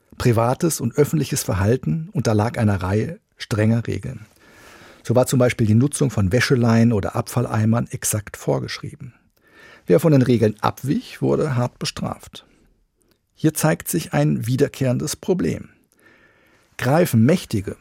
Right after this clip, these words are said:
so gut wie immer Männer, durch eigensinnige Regelwerke in das Leben von Mitmenschen ein,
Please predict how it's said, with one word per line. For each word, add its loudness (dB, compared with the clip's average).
so -12
gut -4
wie -6
immer -2
Männer, 2
durch 0
eigensinnige 4
Regelwerke 0
in 0
das 0
Leben 2
von 2
Mitmenschen 0
ein, -2